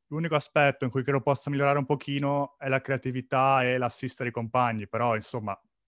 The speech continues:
per il resto parliamo già di un livello altissimo, tra i primi tre, quattro, cinque al mondo,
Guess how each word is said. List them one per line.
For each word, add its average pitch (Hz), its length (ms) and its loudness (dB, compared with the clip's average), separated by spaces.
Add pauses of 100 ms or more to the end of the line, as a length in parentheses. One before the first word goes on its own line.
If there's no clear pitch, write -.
(320)
per 117 120 -2
il 110 60 -2
resto 120 360 -2
parliamo 123 320 -4
già 117 120 0
di 120 60 -2
un 120 60 -4
livello 110 1080 -2
altissimo, 113 600 -10
tra 107 200 -4
i 110 100 -6
primi 110 580 -8
tre, 113 380 -4
quattro, 113 320 -4
cinque 113 280 -8
al 113 80 -2
mondo, 110 540 -4